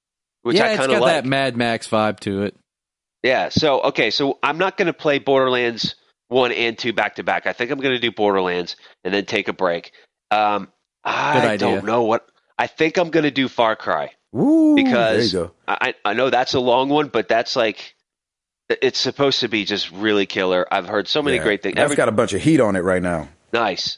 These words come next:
Speaker 1: Yeah, it's got a lot of heat. So I might do, I might do Far Cry. And then
Speaker 2: Yeah,
Speaker 1: I
Speaker 2: you
Speaker 1: may
Speaker 2: should
Speaker 1: go back
Speaker 2: do
Speaker 1: to
Speaker 2: that because I think my copy is coming early January. They
Speaker 1: Okay.
Speaker 2: basically sold out till then.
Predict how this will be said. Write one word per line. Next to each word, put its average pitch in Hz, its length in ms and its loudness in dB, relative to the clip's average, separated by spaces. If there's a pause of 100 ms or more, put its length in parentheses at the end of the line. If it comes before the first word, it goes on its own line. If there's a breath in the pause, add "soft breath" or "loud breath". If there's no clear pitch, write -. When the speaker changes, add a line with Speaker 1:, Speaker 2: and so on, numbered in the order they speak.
Speaker 1:
Yeah, 117 240 0
it's 113 180 -2
got 131 180 0
a 110 40 2
lot 117 220 2
of 104 60 -6
heat. 101 140 -10
So 127 140 0
I 127 60 0
might 151 240 -2
do, 160 280 -2
I 123 80 -2
might 156 220 -2
do 175 100 -8
Far 123 280 0
Cry. 78 380 -2 (500)
And 117 120 -2
then 131 100 2
Speaker 2:
Yeah, 147 60 0
Speaker 1:
I 151 40 0
Speaker 2:
you 175 60 -2
Speaker 1:
may - 80 0
Speaker 2:
should 269 120 -2
Speaker 1:
go - 60 4
back 123 160 0
Speaker 2:
do 202 60 -4
Speaker 1:
to 196 40 0
Speaker 2:
that 208 180 0
because 160 400 0
I 139 100 2
think 160 180 -2
my 135 180 0
copy 127 400 -2
is 110 100 -2
coming 117 440 -2
early 107 280 0
January. 95 760 -4 (100)
They 107 400 0
Speaker 1:
Okay. 117 320 -2
Speaker 2:
basically 117 540 0
sold 107 400 -2
out 98 260 -2
till 95 220 -6
then. 87 260 -8